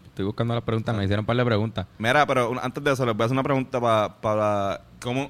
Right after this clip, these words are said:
Speaker 2: cómo, de dónde creen que viene el, el origen? Ya sé que hablamos que es parte del corillo, pero, este, para que la gente sepa, lo del pensamiento, que a mucha gente le gustó y estuvo bien hijo puta. ¿De dónde ustedes creen que,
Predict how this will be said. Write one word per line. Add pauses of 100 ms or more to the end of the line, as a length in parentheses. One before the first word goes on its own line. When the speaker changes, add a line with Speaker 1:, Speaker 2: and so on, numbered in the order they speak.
Speaker 2:
cómo,
de
dónde
creen
que
viene
el,
el
origen?
Ya
sé
que
hablamos
que
es
parte
del
corillo,
pero,
este,
para
que
la
gente
sepa, (400)
lo
del
pensamiento,
que
a
mucha
gente
le
gustó
y
estuvo
bien
hijo
puta.
¿De
dónde
ustedes
creen
que,